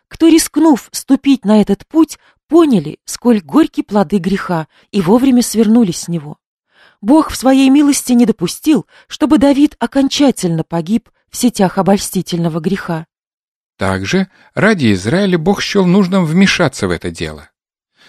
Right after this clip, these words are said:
Speaker 2: Прошло время, и о грехе Давида с Версавией узнали люди,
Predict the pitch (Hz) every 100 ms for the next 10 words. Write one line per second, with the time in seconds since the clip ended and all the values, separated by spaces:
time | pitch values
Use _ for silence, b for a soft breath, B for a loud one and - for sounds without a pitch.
0 | b _ 113 - 123 110 190 156 87 b
1 | b 120 131 143 143 208 156 143 180 151
2 | - 90 - 143 165 170 165 127 127 131
3 | 151 147 127 110 113